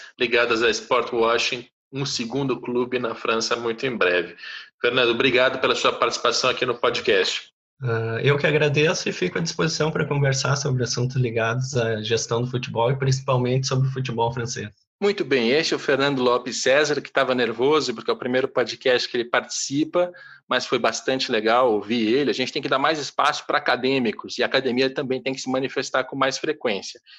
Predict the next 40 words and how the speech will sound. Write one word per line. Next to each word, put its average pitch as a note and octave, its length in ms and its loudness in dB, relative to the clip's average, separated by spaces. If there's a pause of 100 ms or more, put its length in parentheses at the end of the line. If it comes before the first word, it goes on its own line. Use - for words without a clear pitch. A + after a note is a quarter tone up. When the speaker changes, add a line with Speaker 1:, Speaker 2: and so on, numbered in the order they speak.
(240)
Speaker 1:
A - 20 -4
gente B2 200 -2
vai C3 80 4
ouvir B2 200 0
o C3 60 0
Fernando B2 400 0
mais C3 300 0
vezes B2+ 360 0
quando C3+ 220 -4
o C3 60 2
assunto B2+ 440 -6
for C3+ 240 0
futebol C#3 460 0
francês. C#3 840 -4 (320)
Agora F3+ 240 0
nós G3 160 0
vamos F3+ 180 -2
conversar E3+ 640 0
com E3 260 -2
Euclides E3+ 800 -2
Couto. D#3+ 640 0 (200)
Ele A2+ 100 -4
é A#2+ 40 -2
graduado A#2+ 600 2
em A2 100 0
História, F3 720 0
em C#3 80 -4
Educação A#2+ 500 0
Física, E3+ 560 -2 (300)
mestre C3+ 400 0
em A#2 60 -2
Ciências A2+ 460 -2
Sociais D#3+ 680 0
e D3 100 -6
doutor C#3 560 0 (320)
em D3+ 160 0
História C#3 560 0
pela D3 320 2
U C#3 140 2
F C#3+ 340 2